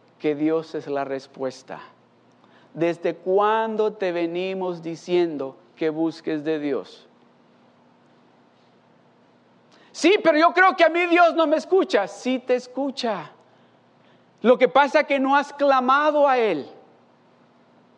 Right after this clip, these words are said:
Pero creemos nosotros y queremos nosotros que Dios responda cuando nosotros queremos.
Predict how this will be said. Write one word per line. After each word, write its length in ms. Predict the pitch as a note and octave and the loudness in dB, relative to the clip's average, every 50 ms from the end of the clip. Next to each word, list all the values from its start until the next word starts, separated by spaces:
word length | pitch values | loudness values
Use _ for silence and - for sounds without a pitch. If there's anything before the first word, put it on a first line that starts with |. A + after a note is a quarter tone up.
| _ _ _ _ _ _ _ - | _ _ _ _ _ _ _ 4
Pero 260 | - C#4+ C#4+ C#4 - C#4 | 4 6 6 6 4 4
creemos 580 | C#4 C4 B3 C4 D4+ F#4 G#4 G4+ G4+ F#4+ F#4+ F#4+ | 2 4 4 4 4 4 2 4 4 2 4 6
nosotros 680 | G4 F#4+ - - D#4 C#4+ C4+ C4 D4 C#4 C4+ C#4 - | 4 4 4 6 4 4 4 4 2 0 0 0 2
y 120 | E4+ C#4+ G3 | 2 0 4
queremos 500 | - C4 B3 D4 F#4+ G#4 G4+ G4+ G4+ G4 G4+ | 4 2 4 4 2 2 2 4 2 4 6
nosotros 640 | F#4+ F#4+ D4+ - D4 C4+ A#3+ A#3+ - C4+ C4+ A3+ - | 4 4 4 6 4 4 4 4 2 2 0 2 2
que 180 | - C4+ A#3+ A3+ | 2 2 2 4
Dios 280 | A#3 C#4+ E4+ F#4 F#4+ F#4+ | 4 6 6 6 6 6
responda 840 | F#4+ F4+ - - F4 F4+ F4+ D4 B3 A3+ A3 - - - - - - D#4+ | 2 2 2 4 4 4 4 4 4 2 2 2 0 -10 -16 -6 4 4
cuando 240 | E4+ C4 A3+ G#3+ | 4 4 4 0
nosotros 500 | G#3+ G#3+ G3+ - C4+ D4 C#4+ F4 D#4+ B3 | 0 -2 2 4 2 2 4 2 -2 0
queremos. 600 | - C4 A#3+ A3 F#3 D#3+ C3+ C3+ B2+ - - - | 2 2 2 2 0 -4 -6 -10 -12 -14 -18 -20